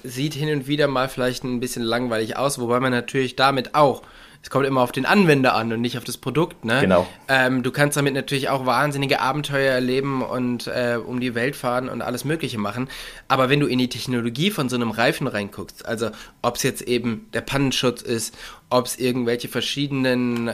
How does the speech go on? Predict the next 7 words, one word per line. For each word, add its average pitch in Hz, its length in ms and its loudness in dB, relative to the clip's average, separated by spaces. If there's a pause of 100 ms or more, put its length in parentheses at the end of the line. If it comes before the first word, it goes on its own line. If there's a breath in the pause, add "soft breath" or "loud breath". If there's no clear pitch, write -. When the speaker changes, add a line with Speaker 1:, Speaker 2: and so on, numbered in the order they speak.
Speaker 1:
ähm, 110 480 -2
Profile 135 580 -2
für 127 180 -4
die 117 100 -4
verschiedenen 120 480 -4
Einsatzbereiche 110 840 0
sind, 120 260 -4